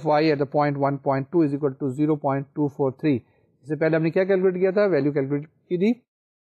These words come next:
value of y at the point one point one۔ Similarly, to obtain the closed form solution, we rewrite the given I V P as dy by dt is minus y is equal to t، اور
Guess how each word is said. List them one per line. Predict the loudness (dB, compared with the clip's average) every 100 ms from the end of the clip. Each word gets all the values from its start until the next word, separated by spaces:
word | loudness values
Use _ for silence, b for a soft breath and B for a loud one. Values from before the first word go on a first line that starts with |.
| _ -2
value | 0 2 2
of | 2 2 2
y |
at | 2 0
the | -2 0
point | 0 0
one | -2 0
point | -2 0 0
one۔ | -2 -4 _ _ _ _ _ _ _ -2
Similarly, | 2 4 2
to | 4 2
obtain | 2 0
the | 0 2
closed | 2 2 0
form | 0 2
solution, | 2 2 2
we | 4
rewrite | 4 4 2 2
the | 0 2
given | 2 2 -2 _ _ _ _ _ -2
I | 0
V | 2 2 2
P | 2 4
as | 2 0 -2
dy | 2
by | 2 2 2 2 2
dt | 2 0
is | 0
minus | -4 -4 -2 -2 -2
y | 0 2
is | 2
equal | 0 -2
to | -2 0
t، | 0 -2 _ _ _ _ _ -4
اور | 0 4 2